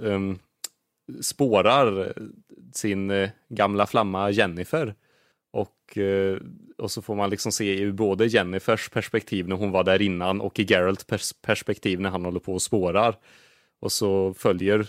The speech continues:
musiken väldigt snyggt och väldigt, eh, känslomässigt hur, hur det går för det här spårandet liksom, och vad som händer i både hennes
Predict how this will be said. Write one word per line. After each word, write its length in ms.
musiken 920
väldigt 400
snyggt 520
och 160
väldigt, 600
eh, 280
känslomässigt 1040
hur, 380
hur 120
det 100
går 380
för 160
det 80
här 120
spårandet 680
liksom, 380
och 100
vad 160
som 160
händer 460
i 80
både 440
hennes 640